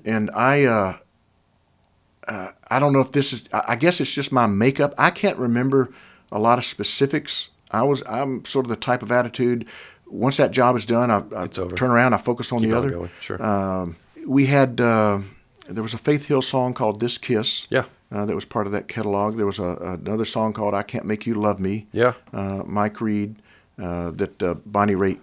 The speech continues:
Speaker 1: cut.
Speaker 2: <gasps> Wait, so what did you have, what part did you have to play in those
Speaker 1: I
Speaker 2: two
Speaker 1: didn't,
Speaker 2: songs?
Speaker 1: I don't know if I played any part of
Speaker 2: Okay.
Speaker 1: it, you know, but we were there for that.
Speaker 2: While it
Speaker 1: And,
Speaker 2: happened.
Speaker 1: and, yeah, and, and you remember, you know, it's funny, some of these songs
Speaker 2: I love
Speaker 1: come
Speaker 2: that
Speaker 1: in.
Speaker 2: song. I Can't Make You
Speaker 1: Oh,
Speaker 2: Love Me.
Speaker 1: sure,
Speaker 2: It's one of my favorites.
Speaker 1: sure.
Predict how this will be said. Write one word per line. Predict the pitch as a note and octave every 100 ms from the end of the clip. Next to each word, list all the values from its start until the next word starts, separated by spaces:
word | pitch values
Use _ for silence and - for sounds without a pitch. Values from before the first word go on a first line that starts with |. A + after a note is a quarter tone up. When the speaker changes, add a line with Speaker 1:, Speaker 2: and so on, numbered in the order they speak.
| _
Speaker 1:
cut. | - F#2+ G2+ -
Speaker 2:
<gasps> |
Wait, | A#2+ G#2 -
so | C3+ A#2 G#2+ G#2 G2+
what | G#2 A#2+ C3
did | A#2+
you | B2
have, | A#2+ -
what | B2+ B2+
part | - A#2+
did | A2
you | A2
have | G2
to |
play | - A2 G#2
in | F#2+
those | F#2
Speaker 1:
I |
Speaker 2:
two | F3 A#3+
Speaker 1:
didn't, | A2
Speaker 2:
songs? | D3+
Speaker 1:
I |
don't | G#3
know | B2+ C3+
if | C#3+
I |
played | C#3+ D#3+ D3+
any | E3+ C#4
part | - G2 - -
of | D3
Speaker 2:
Okay. | B2+
Speaker 1:
it, | A2+
you | B2+
know, | C3
but | A#2+ C#3
we | F#3+
were | F3
there | A#2 A#2 B2 F3 G#3 G3+ D3+ C3 - -
for | - B2
that. | G#2 A2 G#2+
Speaker 2:
While | G#2+
it | G2
Speaker 1:
And, | G2
Speaker 2:
happened. | F#2 B2
Speaker 1:
and, | B2+ -
yeah, | - G#3+
and, | - E3+ F3 - - - -
and | F3
you | G3
remember, | G3+ A#3+ B3 G3+
you | -
know, | G3+
it's | G#3+ -
funny, | - A#3+ G3 D3 - - - - - - - -
some | - A3+
of | C#4
these | C4+
songs | - F#3+ F#3+ F#3 D#3+ - - - - -
Speaker 2:
I | G2
love | F#2+
Speaker 1:
come | F2+
Speaker 2:
that | F2+
Speaker 1:
in. |
Speaker 2:
song. | F#2 F2+ F2 -
I |
Can't | F#2 G#2+
Make | G2+
You | A2+
Speaker 1:
Oh, |
Speaker 2:
Love | F#2+ F#2
Me. | G#2 F#2+
Speaker 1:
sure, | - C3+
Speaker 2:
It's | A#2
one |
of | G2+
my | F2+
favorites. | F#2+ F2+
Speaker 1:
sure. | D3+ C3+